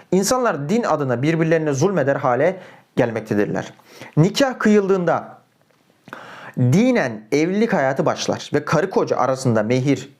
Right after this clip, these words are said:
nafaka, miras gibi bir takım haklar ve sorumluluklar tahakkuk eder. Günümüzde bu haklar evlilik resmen tescil ettirilmeksizin korunamadığından evlenecek kişilerin resmi nikah kıyılmadan halk arasında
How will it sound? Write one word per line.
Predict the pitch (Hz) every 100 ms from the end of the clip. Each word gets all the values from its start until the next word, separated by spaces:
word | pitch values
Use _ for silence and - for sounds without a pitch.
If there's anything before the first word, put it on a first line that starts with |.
| -
nafaka, | 113 110 151 131 95 -
miras | 117 123 135 175 -
gibi | 123 104
bir | 143 165
takım | 127 117
haklar | 113 - 135 175 - - - -
ve | 156 185
sorumluluklar | - - 135 127 117 - 156 175 -
tahakkuk | 113 113 110 120 -
eder. | 101 92 - - _ - - -
Günümüzde | 185 262 247 226
bu | 214
haklar | 247 - 104 - - - _
evlilik | 165 196 220 233
resmen | 190 233 214 180
tescil | 165 160 160 180 135 - - _
ettirilmeksizin | 156 156 165 175 170 214 214 127 107
korunamadığından | 110 - 147 170 220 151 107 101 107 180 - _ _ - - - -
evlenecek | 185 240 254 247 220
kişilerin | - - 156 160 214 - - -
resmi | 127 131 160 185 - 202 262 277
nikah | 180 160 139 113
kıyılmadan | - 180 220 208 107 101 135 - - - -
halk | - 196 233 240
arasında | - 127 123 135 113 107 90